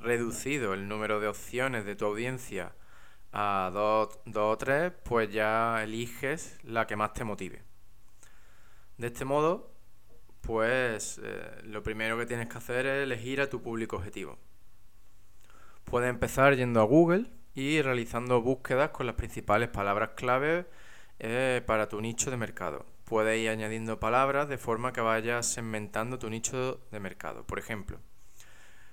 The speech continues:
eh, vamos a Google y empezamos con CrossFit hombre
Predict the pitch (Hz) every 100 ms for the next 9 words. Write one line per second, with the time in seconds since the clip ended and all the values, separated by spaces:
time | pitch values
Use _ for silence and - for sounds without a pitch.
0 | - - 107 104 101 101 104 101 110 98
1 | 110 113 110 110 135 165 175 160 135 -
2 | 131 143 - 143 151 147 131 123 - 127
3 | 123 - 98 85 80 -